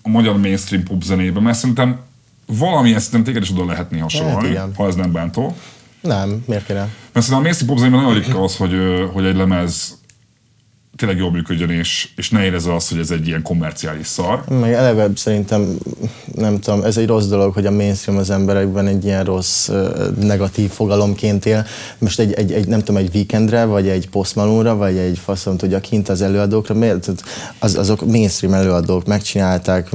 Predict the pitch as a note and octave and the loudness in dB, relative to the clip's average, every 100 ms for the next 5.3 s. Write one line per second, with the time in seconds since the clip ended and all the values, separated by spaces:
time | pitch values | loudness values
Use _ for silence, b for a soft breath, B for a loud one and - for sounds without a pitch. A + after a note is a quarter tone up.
0 | F#2+ F#2+ F#2 G#2+ G#2+ F#2 F#2+ F2+ F2+ F#2 | -2 -2 0 2 2 0 0 0 0 0
1 | F2+ G2 F#2 F#2+ F#2+ G2 G#2+ F2 F2 F2 | -2 -4 -2 -2 -2 -2 -2 -2 -4 -4
2 | F#2 - - - F2 F2 - - D3+ D#3 | -6 -6 -8 -6 -4 -4 -6 -2 2 4
3 | E3 F#3+ D#3 B2+ B2+ B2 A#2+ B2+ A2+ G#2 | 4 4 4 2 2 0 2 0 2 0
4 | A2 G#2+ G2 G2 F#2+ G#2 G2 F#2+ F#2 F#2+ | 0 2 2 2 0 0 0 2 2 2
5 | F#2+ F#2+ | 2 0